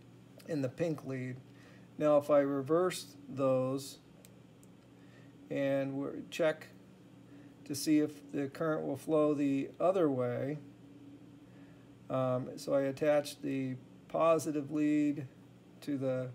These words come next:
pink wire on the rectifier and then the black lead to the green wire on the rectifier.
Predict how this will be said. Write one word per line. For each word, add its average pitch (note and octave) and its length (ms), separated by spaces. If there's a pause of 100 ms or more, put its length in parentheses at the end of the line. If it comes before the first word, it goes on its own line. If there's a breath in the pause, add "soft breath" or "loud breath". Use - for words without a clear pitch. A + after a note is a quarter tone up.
(1000 loud breath)
pink G#3 380 (440)
wire C#3 640
on C#3 160
the C3+ 80
rectifier C3+ 920 (480 loud breath)
and C#3+ 140
then C#3 140
the C3+ 80
black D3+ 460
lead D3 480
to C#3+ 200
the C3+ 320
green D3+ 640
wire C3+ 400
on C3+ 140
the C3 100
rectifier. C3 920